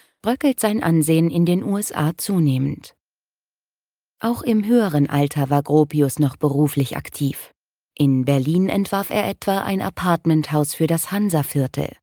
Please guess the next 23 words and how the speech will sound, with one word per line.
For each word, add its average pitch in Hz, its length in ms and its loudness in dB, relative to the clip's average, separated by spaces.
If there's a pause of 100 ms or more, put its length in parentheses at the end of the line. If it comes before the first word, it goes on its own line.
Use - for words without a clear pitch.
(380)
In 135 200 2
Stuttgart 196 560 -2
ließ 196 200 -4
er 196 100 0
sich 190 220 -6
kurze 180 340 -2
Zeit 180 260 -2
später 180 420 0
auf 185 120 -6
der 185 140 -2
großen 180 400 0
Bauhausausstellung 160 1300 0
fünfzig 165 520 -2
Jahre 175 260 0
Bauhaus 151 580 2
für 170 120 0
sein 175 220 0
Lebenswerk 160 680 -2
feiern. 127 500 -4 (640)
Am 143 220 2
fünften 202 520 2
Juli 196 400 2
neunzehnhundertneunundsechzig 170 1700 0